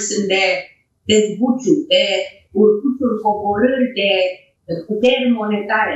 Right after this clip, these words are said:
Deci, deci, uh, pentru că situația este scăpată de sub control, în părerea mea, dar e scăpată de o vreme de sub control. Uh,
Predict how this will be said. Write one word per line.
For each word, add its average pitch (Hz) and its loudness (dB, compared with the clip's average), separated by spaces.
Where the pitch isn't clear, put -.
Deci, 220 -2
deci, 233 -4
uh, 208 -6
pentru 214 -4
că 220 -4
situația 254 -2
este 247 -8
scăpată 254 -2
de - -10
sub - -14
control, 208 -6
în - -16
părerea 165 -2
mea, - 0
dar 190 2
e 208 -2
scăpată 214 -2
de 202 -4
o 185 -4
vreme 254 0
de 165 0
sub 156 -4
control. - 0
Uh, 185 4